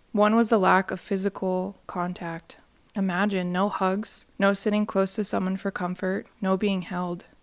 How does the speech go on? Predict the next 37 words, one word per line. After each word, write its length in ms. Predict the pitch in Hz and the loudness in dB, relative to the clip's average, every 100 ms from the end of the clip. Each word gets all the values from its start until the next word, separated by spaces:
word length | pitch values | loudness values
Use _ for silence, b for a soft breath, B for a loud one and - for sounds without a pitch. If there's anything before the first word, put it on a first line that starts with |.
| _ | _
Forever 500 | - 196 190 220 226 | 4 6 8 8 6
until 300 | 208 202 190 | 4 2 0
death 300 | 175 190 - | 2 0 0
do 160 | 208 | 0
us 100 | 190 | 0
part, 300 | - - 185 | -2 0 0
because 320 | - 190 190 180 | 0 -2 -2 0
that 220 | 180 180 | 2 2
was 140 | 196 | 0
his 120 | 190 | -2
sentence 540 | - 180 180 180 185 - | -2 -4 -4 -6 -8 -6
due 280 | 190 185 185 | -4 -4 -4
to 120 | 190 | -4
this 320 | 185 175 - | -4 -4 -8
disease. 640 | - 175 175 190 202 - - _ _ _ _ | -6 -6 -6 -6 -8 -10 -14 _ _ _ _
So 160 | - 208 | 0 2
the 80 | 208 | 4
man 400 | 196 190 196 202 | 2 0 0 -2
with 200 | 202 196 | -4 0
leprosy 580 | 185 185 190 - 190 185 | 0 0 -2 -2 -2 -2
said 360 | 180 - 190 190 | -2 0 2 0
to 120 | 185 | -2
Jesus, 460 | 190 190 190 175 - | -2 0 0 0 2
"If 220 | 202 - | 0 0
you 180 | 202 190 | -2 0
wish, 380 | 190 196 - | 2 0 -2
you 80 | 196 | -4
can 220 | 185 185 | -4 -4
make 200 | 185 175 | -4 -4
me 140 | 196 185 | -4 -6
clean." 480 | - 180 175 175 - _ - | -6 -8 -6 -8 -10 _ 0
And 140 | 208 | 2
it 80 | 208 | 2
seems 300 | - 196 202 | 2 0 2
that 180 | 214 185 | 2 2
Jesus 500 | 185 190 196 196 - | 0 -2 0 -2 -2
heard 440 | 185 185 214 262 | -2 0 0 -4